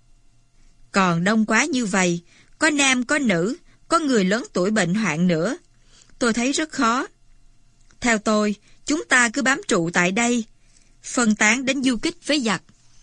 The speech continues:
Các chiến sĩ du kích tán thành ý kiến đó, nhưng chị Năm không đồng ý. Chị không ngồi nữa mà đứng dậy. Ánh đèn cầy hắt soi rõ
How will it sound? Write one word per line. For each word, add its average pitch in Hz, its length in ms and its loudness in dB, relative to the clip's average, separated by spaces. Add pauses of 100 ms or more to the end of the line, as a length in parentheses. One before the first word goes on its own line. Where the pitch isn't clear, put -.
(640)
Các 302 200 0
chiến 294 160 -2
sĩ 185 220 -2
du 214 180 -2
kích 285 260 -4
tán 262 220 0
thành 208 200 -2
ý 214 160 -2
kiến 262 220 -4
đó, 220 300 -2 (600)
nhưng 208 300 2
chị 160 180 -2
Năm 202 260 0
không 196 220 -2
đồng 175 200 -2
ý. 208 260 -2 (760)
Chị 196 120 2
không 214 240 2
ngồi 170 180 2
nữa 160 320 -2
mà 185 220 0
đứng 233 280 -6
dậy. 160 300 -2 (680)
Ánh 269 160 -2
đèn 202 200 0
cầy 170 280 0
hắt 247 220 -4
soi 247 240 -2
rõ 175 280 -4